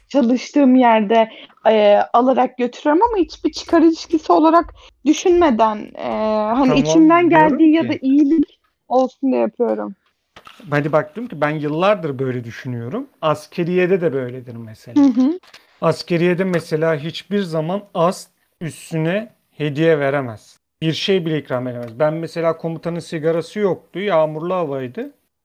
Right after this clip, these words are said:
Speaker 2: Daha doğrusu o ikimiz de yan yana şansa tabii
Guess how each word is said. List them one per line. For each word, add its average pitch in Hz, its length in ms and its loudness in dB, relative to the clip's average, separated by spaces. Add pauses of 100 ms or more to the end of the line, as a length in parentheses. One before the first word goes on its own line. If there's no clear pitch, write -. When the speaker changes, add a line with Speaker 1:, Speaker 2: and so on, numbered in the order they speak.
Speaker 2:
Daha 160 200 2
doğrusu 170 320 -6 (340)
o 170 380 4
ikimiz 185 440 -2
de 185 40 0
yan 175 200 0
yana 151 260 -2
şansa 139 480 -8
tabii 165 380 -8